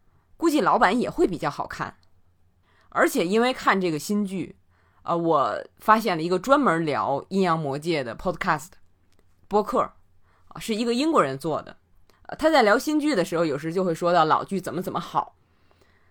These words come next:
所以我干脆我就去找了一九五九年最早的一版。《阴阳魔界》电视剧开始看。他重启了好多次，最经典的就是一九五九年到一九六四年的五季，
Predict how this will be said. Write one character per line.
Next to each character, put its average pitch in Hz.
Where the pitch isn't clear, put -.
所 220
以 247
我 196
干 233
脆 214
我 147
就 165
去 165
找 135
了 143
一 220
九 170
五 160
九 165
年 120
最 247
早 131
的 -
一 156
版。 131
《阴 185
阳 175
魔 156
界》 156
电 175
视 160
剧 180
开 185
始 156
看。 -
他 320
重 294
启 180
了 151
好 185
多 190
次， -
最 262
经 285
典 185
的 117
就 170
是 175
一 208
九 190
五 170
九 156
年 113
到 170
一 180
九 185
六 165
四 202
年 135
的 151
五 131
季， -